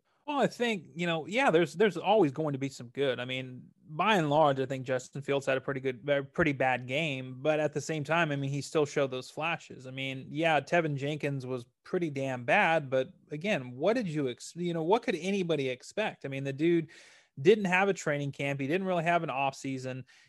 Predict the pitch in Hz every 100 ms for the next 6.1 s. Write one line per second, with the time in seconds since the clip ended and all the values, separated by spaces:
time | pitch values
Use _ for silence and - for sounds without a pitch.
0 | _ - 135 131 143 135 131 139 185 160
1 | 147 156 156 156 147 131 143 139 147 147
2 | 156 135 143 165 160 156 151 139 139 135
3 | 135 131 127 123 - 151 143 131 - 202
4 | - 156 - 160 165 151 143 - 147 143
5 | 143 135 151 156 143 139 - 185 165 147
6 | 143